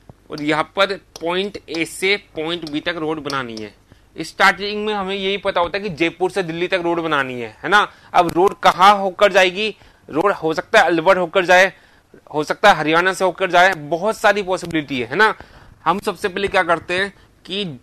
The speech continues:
जिस, जहाँ से जहाँ, जहाँ तक रोड हमें बनानी है ना, उस area का map ले लेते हैं, ठीक है? और map पर हम कुछ possibilities को mark कर लेते हैं।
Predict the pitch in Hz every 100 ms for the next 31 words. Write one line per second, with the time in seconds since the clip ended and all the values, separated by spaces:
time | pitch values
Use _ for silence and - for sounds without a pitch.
0 | - 202 - 220 160 147 147 175 202 190
1 | 175 151 147 190 180 180 165 - - -
2 | 151 175 185 139 143 151 170 170 180 185
3 | - 160 160 160 165 160 151 - 143 117
4 | 101 110 - _ _ _ _ _ _ _
5 | _ _ - - 147 185 175 - - _
6 | - 165 147 165 - - _ - 185 208
7 | 190 208 196 _ 196 196 214 - 165 170
8 | 196 180 196 196 175 208 190 156 180 208
9 | 196 190 160 139 123 131 127